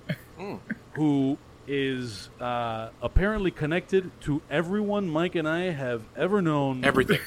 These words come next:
Speaker 2: <laughs> from the time we were tiny babies.
Speaker 1: Tiny babies.
Speaker 2: <laughs> Uh, including John Falco.
Speaker 1: Sorry.
Speaker 2: Uh, a Pan Con Podcast Hall of Famer,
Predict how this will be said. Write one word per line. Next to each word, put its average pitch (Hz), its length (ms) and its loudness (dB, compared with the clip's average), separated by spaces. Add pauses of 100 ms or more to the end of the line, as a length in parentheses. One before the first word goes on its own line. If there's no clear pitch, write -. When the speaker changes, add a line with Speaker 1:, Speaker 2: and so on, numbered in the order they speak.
Speaker 2:
<laughs> - 180 -2
from 151 160 0
the 135 80 0
time 180 640 -4
we 143 120 0
were 120 460 0 (320)
tiny 170 240 -2
babies. 127 400 -4 (180)
Speaker 1:
Tiny - 220 -4
babies. - 500 4
Speaker 2:
<laughs> - 60 4
Uh, 123 380 2
including 156 640 2 (260)
John 131 280 -2
Falco. 117 520 -4 (880)
Speaker 1:
Sorry. 123 320 0
Speaker 2:
Uh, 107 300 2 (340)
a 113 380 -4 (100)
Pan 170 160 -2
Con 160 180 -2
Podcast 151 540 -2
Hall 180 480 -2
of 160 260 -2 (320)
Famer, 147 400 -2